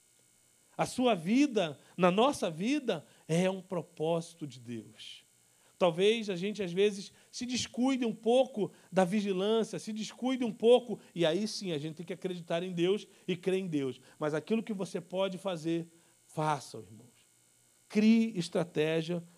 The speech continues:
por conta dos seus filhos. Joquebede vai orientar a sua filha, e a sua filha começa a fazer parte desse plano.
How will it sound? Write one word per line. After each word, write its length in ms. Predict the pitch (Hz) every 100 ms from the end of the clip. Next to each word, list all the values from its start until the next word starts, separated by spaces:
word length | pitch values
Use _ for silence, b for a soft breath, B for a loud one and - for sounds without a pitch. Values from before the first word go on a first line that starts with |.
| -
por 200 | 165 165
conta 380 | 151 147 147 143
dos 140 | 135
seus 160 | 147 -
filhos. 240 | 135 127
Joquebede 760 | 170 170 160 180 254 254 180 - B -
vai 160 | 170
orientar 640 | 196 208 196 202 180 202 226
a 60 |
sua 200 | - 233
filha, 460 | - - 180 156 139 b b 196
e 80 |
a 80 | 196
sua 220 | - 208
filha 280 | 170 220 214
começa 360 | 208 190 202 202
a 20 |
fazer 380 | 190 165 196 196 B B
parte 520 | - 202 220 - - 185
desse 260 | 175 -
plano. 340 | 139 151 160